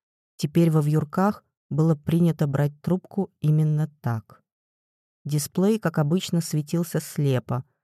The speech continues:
Ни имени, ни номера. Только два ярких кружка. Принять, отклонить. Катя нажала на красный. Телефон продолжал жужжать. Катя еще несколько раз с силой надавила пальцем.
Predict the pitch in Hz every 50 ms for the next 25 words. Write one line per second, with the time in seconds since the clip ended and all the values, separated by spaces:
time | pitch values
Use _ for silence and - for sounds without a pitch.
0 | _ _ _ _ _ - 151 147 151 151 151 170 190 196 190 190 185 185 180 180
1 | - _ _ _ - - 143 151 160 165 160 147 135 131 127 127 123 123 123 131
2 | - _ _ _ _ _ _ _ _ _ _ - 165 175 196 - 196 170 - 147
3 | 160 165 151 156 156 147 - - - 147 - - - 151 156 143 - - - -
4 | 131 123 120 - _ _ _ _ _ - - 135 127 135 143 160 165 - - _
5 | _ _ _ _ _ _ _ - - - - - 151 143 135 127 120 120 123 -
6 | - _ _ _ _ _ _ _ _ _ _ _ _ _ _ _ - - 147 147
7 | - 175 175 160 151 143 147 151 156 160 156 156 - - - 131 123 120 - -
8 | - 143 - 143 _ _ _ _ _ _ _ _ _ _ _ _ _ _ - -
9 | 143 139 - - 160 175 175 - - 156 147 143 143 139 135 143 147 151 147 147
10 | 156 151 147 131 120 120 120 113 113 - - _ _ _ _ _ _ _ _ _
11 | _ _ _ _ _ - 156 151 147 - 160 156 151 143 - - - 170 175 165
12 | 160 160 - - 151 147 - 156 156 160 156 - - - - - 180 175 175 170
13 | 165 160 151 143 135 143 143 143 156 160 160 156 147 - - 151 143 135 127 -
14 | - - 123 120